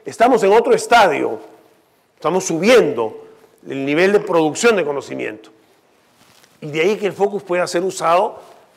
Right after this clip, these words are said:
para, por ejemplo, apoyar procesos creativos de manera muy importante. O sea, porque esa sinergia ayuda de una manera muy impor-,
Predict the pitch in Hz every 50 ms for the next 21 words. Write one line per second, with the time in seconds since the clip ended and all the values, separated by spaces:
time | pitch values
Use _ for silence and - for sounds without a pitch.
0 | _ _ _ - 139 139 139 139 139 - - 131 135 135 123 165 165 139 160 175
1 | 196 202 - - 135 - 135 139 139 151 165 156 160 151 139 123 175 190 185 -
2 | - 160 139 127 123 - 226 233 190 123 104 104 - - - _ _ _ _ _
3 | _ - 127 127 131 143 147 143 151 156 156 147 113 127 123 113 - 220 196 160
4 | - - - 104 - _ _ _ _ _ _ _ _ 123 - 170 139 - - -
5 | - - - 135 123 147 170 175 214 196 - - 151 143 180 233 262 226 - -
6 | - 160 180 226 254 - - - - - _ _ - 127 135 151 185 190 175 170
7 | 180 185 170 147 147 165 170 156 156 165 170 165 165 151 151